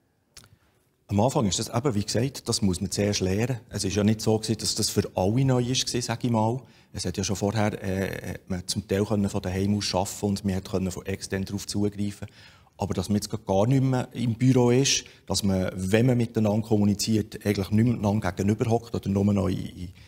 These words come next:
in wenigen Fällen, sage ich mal, ähm, das ist schon eine Herausforderung gewesen. Und ich glaube, das hat schon am Anfang eine gewisse Überwindung gebraucht. Und es hat aber auch gezeigt,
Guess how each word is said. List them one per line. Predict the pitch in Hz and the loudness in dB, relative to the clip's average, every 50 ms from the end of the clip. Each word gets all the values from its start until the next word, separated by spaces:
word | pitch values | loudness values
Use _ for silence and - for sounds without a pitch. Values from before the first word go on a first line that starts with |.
| - _ - | -20 _ -2
in | 110 | 2
wenigen | 101 98 101 117 123 - 131 | 4 4 4 4 2 0 0
Fällen, | 120 - 113 110 113 | 0 0 0 0 0
sage | 113 117 107 107 - | 0 0 -2 0 2
ich | 113 110 107 | 2 2 2
mal, | 107 101 101 107 110 - - - - - - _ _ _ - - | 2 2 0 -2 -4 -6 -12 -20 -20 -20 -20 _ _ _ -8 -6
ähm, | 82 82 87 87 160 - - _ _ _ _ _ _ - | -2 0 0 0 -2 -4 -10 _ _ _ _ _ _ -6
das | 120 117 - | -4 -4 -2
ist | - | -2
schon | - - 110 117 | 0 2 2 2
eine | 123 | 2
Herausforderung | 123 127 120 123 113 - 117 117 117 - 120 117 | 2 2 0 0 0 2 2 2 2 0 -2 -4
gewesen. | - - - | -2 0 0
Und | 117 92 | 0 0
ich | |
glaube, | - 98 95 - | 0 -2 -2 -2
das | - 117 110 - | -2 -2 -2 0
hat | 107 95 - | -2 -2 0
schon | - 117 113 110 | 0 2 4 4
am | 107 | 4
Anfang | 113 113 - 120 120 117 - | 2 2 2 0 -2 -2 -4
eine | - 104 | -6 -6
gewisse | - - 113 113 - - 110 | 0 0 0 2 2 2 0
Überwindung | 87 92 95 98 98 120 120 131 127 - | 0 2 2 2 2 2 0 -2 -4 0
gebraucht. | - 120 123 127 131 - - - - - - - - - _ _ _ _ _ _ | 2 4 4 4 2 -2 -8 -18 -20 -20 -20 -20 -20 -20 _ _ _ _ _ _
Und | - 104 98 101 190 - - - | 2 4 4 4 4 0 -2 -2
es | 123 104 | 0 0
hat | - 101 104 | 2 2 0
aber | 104 107 - 104 | 0 0 2 0
auch | 104 107 | 0 0
gezeigt, | - - - 101 98 110 110 - - - | 0 0 0 2 2 2 0 -2 -8 -18